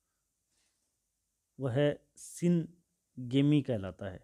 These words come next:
फर्टिलाइजेशन कहलाता है। दोनों का संयोजन मेल गेमेट और एग सेल कोशिका है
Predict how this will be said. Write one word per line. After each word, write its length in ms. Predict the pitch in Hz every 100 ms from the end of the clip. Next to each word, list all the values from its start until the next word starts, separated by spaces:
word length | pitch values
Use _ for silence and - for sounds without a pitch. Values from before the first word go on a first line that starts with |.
| _
फर्टिलाइजेशन 680 | - 127 135 139 131 127 127
कहलाता 340 | 117 107 104
है। 60 | 120
दोनों 240 | 120 123 120
का 100 | 117
संयोजन 380 | 123 120 147 196 _ _ _ _ -
मेल 200 | 120 127
गेमेट 360 | 127 143 180 - _ _ -
और 160 | -
एग 180 | 113 110
सेल 340 | - 127 123 - _ _ _ _
कोशिका 420 | 127 - 127 127
है 160 | 123